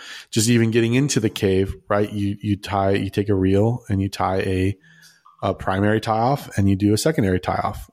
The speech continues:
And there's depths and some requirements that we want for that, that are ideal. And so it's, it's learning how to deal with all that, to, to read the navigation of a cave or to lay line in a wreck, right? The,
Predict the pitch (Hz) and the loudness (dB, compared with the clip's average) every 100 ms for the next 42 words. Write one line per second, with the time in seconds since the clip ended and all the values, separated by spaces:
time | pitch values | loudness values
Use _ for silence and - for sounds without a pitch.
0 | - 101 95 98 95 - 101 101 - - | -8 -4 -2 -2 -2 -2 -2 0 -4 -2
1 | 90 92 - - 95 - 98 98 - 101 | -2 -2 -6 -10 -8 -2 -2 -2 -2 -2
2 | 95 95 - 98 107 139 - _ - _ | -2 -4 -4 -2 0 -2 -6 _ -20 _
3 | _ _ _ - 107 110 110 107 117 143 | _ _ _ -6 0 0 0 2 2 2
4 | - - - _ _ 120 - 127 123 - | -4 -18 -20 _ _ -4 2 2 2 -2
5 | 131 110 123 143 160 147 135 135 117 107 | -4 0 2 4 4 2 2 0 0 -4
6 | 107 117 139 131 110 107 101 95 92 104 | -4 4 6 6 4 2 2 2 2 0
7 | - - 110 110 _ - 107 107 127 131 | -4 -6 -2 -2 _ -2 0 2 4 4
8 | 117 113 110 104 104 104 - 101 95 95 | 2 0 2 2 2 2 2 2 0 -2
9 | - 95 101 - _ _ _ - 107 104 | -2 -2 -4 -12 _ _ _ 0 2 2
10 | - 104 110 110 107 98 98 95 92 92 | 2 2 4 2 2 0 0 0 0 0
11 | 90 - - _ _ _ - 101 - - | -2 -4 -16 _ _ _ -6 -6 -6 -8
12 | 98 | -6